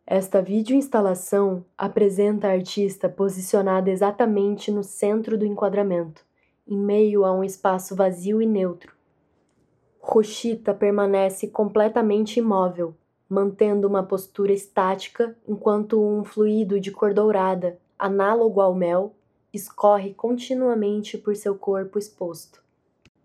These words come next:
A imagem foca na inscrição dessa substância sobre a superfície da pele, onde as matérias viscosas criam reflexos que se deformam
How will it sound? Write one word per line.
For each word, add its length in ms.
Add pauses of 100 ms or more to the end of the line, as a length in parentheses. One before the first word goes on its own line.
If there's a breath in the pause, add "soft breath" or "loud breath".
A 140
imagem 800 (240)
foca 340
na 140
inscrição 920
dessa 300
substância 920
sobre 340
a 60
superfície 640
da 120
pele, 440 (760)
onde 280
as 120
matérias 560
viscosas 760
criam 300
reflexos 800
que 120
se 160
deformam 640